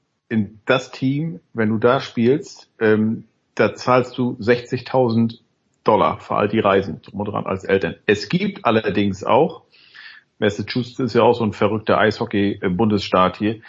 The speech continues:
Es gibt hier bei uns im Nachbarort in Newton gibt's die Junior Eagles. Die waren, glaub ich,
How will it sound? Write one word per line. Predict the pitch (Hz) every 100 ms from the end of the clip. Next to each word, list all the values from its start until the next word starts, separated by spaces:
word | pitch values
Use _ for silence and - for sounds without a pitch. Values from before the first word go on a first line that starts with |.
| - _
Es | - 90
gibt | 135 131
hier | - 123 110
bei | 127 123
uns | 131 120
im | 120 104
Nachbarort | 117 - 104 101 98
in | 101
Newton | 110 131 107
gibt's | 101 95 -
die | 113 101
Junior | 92 117 120 117 110 110
Eagles. | 117 110 85 -
Die | 92 90
waren, | 92 98
glaub | 92 92
ich, | 98 90 -